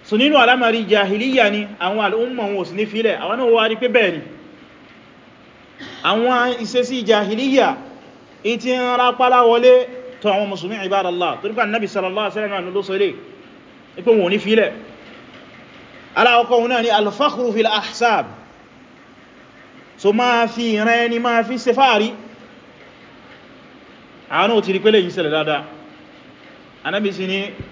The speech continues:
"Man batta'a bihi amalu, lam yusri' bihi nasabu." Ẹni tó bá ṣe pé iṣẹ́ rẹ̀ ò gbé sáré, ìran rẹ̀ ò mà lè, kò mà, kò mà lè súnmọ́,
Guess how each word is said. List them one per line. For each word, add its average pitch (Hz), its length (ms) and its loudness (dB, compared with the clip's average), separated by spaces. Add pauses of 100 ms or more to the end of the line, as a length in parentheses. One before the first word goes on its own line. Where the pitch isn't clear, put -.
(140)
"Man 170 240 -2
batta'a 196 460 2
bihi 185 260 0
amalu, 175 420 0 (880)
lam 170 220 0
yusri' 185 320 2 (120)
bihi 170 260 -2
nasabu." 156 420 -2 (760)
Ẹni 208 200 2
tó 254 100 0
bá 254 100 4
ṣe 240 160 2
pé 262 420 6 (360)
iṣẹ́ 220 480 2
rẹ̀ 202 80 0
ò 185 100 0
gbé 220 240 2
sáré, 240 400 4 (1200)
ìran 190 300 0
rẹ̀ 180 100 2
ò 180 40 -2
mà 180 140 0
lè, 208 100 6 (200)
kò 185 60 -4
mà, 180 80 -4 (260)
kò 185 60 -6
mà 180 120 -2
lè 202 100 4
súnmọ́, 220 400 -2